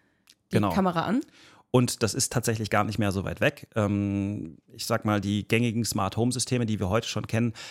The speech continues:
Speaker 2: arbeiten tatsächlich sehr, sehr stark darauf hin. Und, ähm, auch das ist Teil unserer Aufgabe, ähm, zu schauen, wie sich dieser Markt dahin entwickeln wird.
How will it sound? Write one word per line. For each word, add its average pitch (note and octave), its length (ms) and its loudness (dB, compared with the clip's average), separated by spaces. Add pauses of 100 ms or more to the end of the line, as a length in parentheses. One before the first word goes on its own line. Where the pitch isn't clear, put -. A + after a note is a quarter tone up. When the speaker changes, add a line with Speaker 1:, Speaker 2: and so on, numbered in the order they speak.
(280)
Speaker 2:
arbeiten B2 400 4
tatsächlich A2 500 -2
sehr, A2+ 160 4
sehr A2 160 0
stark G2+ 300 -2
darauf F2+ 280 -2
hin. G#3 280 2
Und, A2+ 480 0
ähm, A2+ 220 2 (440)
auch B2 160 2
das C3+ 240 2
ist D#3 140 -4
Teil B2+ 320 2
unserer A2+ 380 0
Aufgabe, C3 800 0
ähm, G#2+ 440 2
zu - 120 -4
schauen, B2+ 460 4 (320)
wie C3 160 6
sich C3 160 -2
dieser A#2+ 240 2
Markt A2 300 2
dahin A2+ 200 2
entwickeln A2 540 0
wird. F2 340 -4